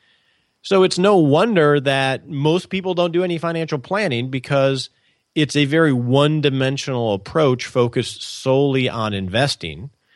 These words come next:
rather than factoring in the multi-dimensional lives that we lead in terms of not just what we want to save and invest, but where we get our income from, how our lifestyle choices, our health choices, our relational choices,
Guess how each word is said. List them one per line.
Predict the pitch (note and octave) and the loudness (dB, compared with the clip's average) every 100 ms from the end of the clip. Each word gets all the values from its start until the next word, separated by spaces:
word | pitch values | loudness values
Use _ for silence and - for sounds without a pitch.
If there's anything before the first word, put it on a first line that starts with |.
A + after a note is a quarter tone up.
| _ _ _ _ | _ _ _ _
rather | - A#2+ D3+ F3+ G#3 E3+ C#3+ | -8 0 2 4 4 4 2
than | A#2+ A#2 A2+ A2 A2 A2+ A2+ _ _ _ _ _ _ _ _ _ | 2 0 2 0 -4 -8 -12 _ _ _ _ _ _ _ _ _
factoring | - C#3+ C#3+ - C#3+ | -2 0 -2 -2 -4
in | C3 C3 B2 | -2 -2 -2
the | |
multi-dimensional | A2+ A2+ B2 C#3 C3 A#2+ A2+ G#2+ G#2 G#2 A#2 B2 - A2+ G#2 | -2 0 2 2 2 0 0 -2 -6 -4 -4 -4 -4 -2 -2
lives | G#2 G#2+ A2 G#2 | 0 0 0 -2
that | G2+ F2+ | -2 -4
we | F#2+ F#2 | -4 -6
lead | G2 C3 A#2 | -4 0 0
in | G2 F#2 | -2 -4
terms | - - A2 G2+ F#2 | -6 -4 -2 -2 0
of | G2 F#2 F2+ F#2 - | 2 2 0 -4 -10
not | C#3 B2 | -4 -4
just | G#2 G#2+ - | -2 -6 -4
what | A2 | -6
we | F2+ | -6
want | G2 F#2 | -6 -6
to | F2 | -8
save | - A#2+ G#2 | -2 0 0
and | F#2+ | 0
invest, | F2 F2 A#2 C#3 C#3 - | -4 -2 0 2 0 0
but | G2 | -4
where | F2 A2 A2 | -2 0 0
we | G2+ F#2 | 0 -4
get | F2+ | -4
our | F2 D#2+ | -4 -6
income | - D3+ C3+ C#3 B2+ | -2 0 0 0 0
from, | A#2+ - B2 A#2 A2+ G#2+ | -2 0 2 2 0 -2
how | E2+ G#2 | -4 -4
our | D#2+ F2 | -2 -4
lifestyle | F2 A2+ D3+ D3+ - B2+ B2 B2 | -2 2 2 2 2 2 4 2
choices, | - A#2+ A#2+ - A2+ G#2 | 0 0 0 -2 -4 -4
our | E2+ D#2+ | -6 -8
health | - C3+ C#3 C3 - | -6 -2 -2 -2 -8
choices, | - A#2+ A#2+ A2+ A2 | -2 -2 -2 -4 -6
our | G2+ | -4
relational | E2+ F2 F2+ B2 - C3 B2 A#2+ | -4 -6 -4 -2 -2 -2 -2 -4
choices, | - B2 A#2 - A#2 A#2 | -4 0 0 0 -4 -6